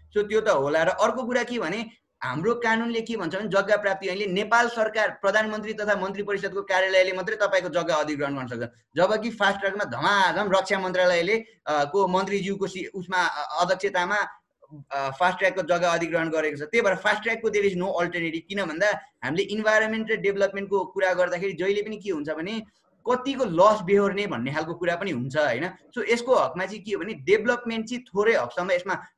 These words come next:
कम्प्रोमाइज गर्नुपर्ने स्थिति हुन्छ, किनकि इन्भाइरोमेन्ट र डेभलपमेन्टमा कहिलेकाहीँ इन्भाइरोमेन्टले कम्प्रोमाइज गर्छ, कहिलेकाहीँ डेभलपमेन्टले कम्प्रोमाइज गर्नुपर्ने खालको स्थिति हुन्छ होइन। So यो कारणले गर्दा म to conclude चाहिँ के हो भने खोकनाको मैले ब्यालेन्सिङ पोइन्ट भनेको के हो भने यदि उहाँहरूले अलाइनमेन्ट चेन्ज गर्न सक्नुहुन्छ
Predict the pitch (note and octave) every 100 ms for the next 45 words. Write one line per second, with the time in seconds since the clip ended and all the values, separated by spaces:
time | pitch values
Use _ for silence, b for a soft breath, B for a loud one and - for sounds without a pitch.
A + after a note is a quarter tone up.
0 | - G3+ G3+ G3+ G3 F3 F3+ F3+ F3 F3
1 | F3 E3 D3 E3 G#3+ G#3+ G#3+ A3 G#3 G#3
2 | G#3+ G#3+ A3 A3 F3 G3 G3 G3+ G3 G3
3 | A3 G#3 - _ A3+ A#3+ A#3 A3+ - G3
4 | G3+ G#3+ A3 A3 A3 G#3+ G#3+ A3 G#3+ G#3
5 | A3 A#3+ G#3+ G#3 G#3 D#3+ F#3 F#3+ F#3 F3+
6 | F3+ F3+ E3+ E3+ E3 D3+ D#3+ D#3 D#3 D3+
7 | C#3+ D3 C#3+ D#3 C#3+ B2+ B2 B2 - _
8 | - F3 G#3+ A3 G#3 A3+ A3 G#3+ G#3+ G#3
9 | G3+ G#3+ G#3+ G3+ G#3 G3+ G3 F3 G#3 F#3+
10 | G3+ F#3 F3 B2 E3 G3+ b _ F#3+ G3+
11 | A3 G#3+ G#3+ G#3+ G3+ G3 D3+ F3+ G3 G3+
12 | G3+ G3 F3+ C#3+ B2 D3 F3 G3+ G3 F#3+
13 | A3 B3 A#3+ G3 G3+ A3 G#3+ A3 A3 A3
14 | G#3+ G#3+ G#3 G#3+ G#3 G3+ G#3 F3+